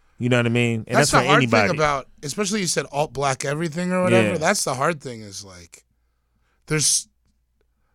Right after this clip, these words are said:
Speaker 2: not many of us in this, whatever you wanna call this weird space we've managed to occupy.
Speaker 1: Yeah.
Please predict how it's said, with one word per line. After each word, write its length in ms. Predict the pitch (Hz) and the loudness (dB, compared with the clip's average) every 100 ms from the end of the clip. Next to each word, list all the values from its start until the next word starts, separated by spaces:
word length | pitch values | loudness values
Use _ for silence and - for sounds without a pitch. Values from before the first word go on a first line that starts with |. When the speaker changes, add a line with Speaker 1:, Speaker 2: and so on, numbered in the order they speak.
| - | -8
Speaker 2:
not 300 | 143 165 160 | 0 0 0
many 300 | 147 156 156 | 0 0 0
of 160 | 151 131 | -2 -2
us 220 | 135 - | -6 -6
in 220 | 147 135 | -6 -6
this, 360 | 127 123 - - _ - - | -2 -2 -4 -8 _ -20 -16
whatever 500 | 143 160 156 143 143 | -4 0 0 -2 -8
you 180 | 135 | -10
wanna 260 | 135 131 127 | -12 -14 -14
call 240 | 107 127 | -12 -12
this 200 | 120 117 120 | -12 -16 -16
weird 280 | 127 120 | -16 -16
space 400 | - 123 123 113 | -18 -18 -18 -18
we've 180 | 123 113 104 - _ _ _ - | -20 -20 _ -20 _ _ _ -10
managed 380 | 117 117 110 - | -6 -6 -6 -8
to 60 | |
occupy. 580 | 110 110 - 104 110 104 104 _ - | -10 -12 -20 -20 -20 -20 -20 _ -6
Speaker 1:
Yeah. 320 | 107 107 90 | -2 0 -2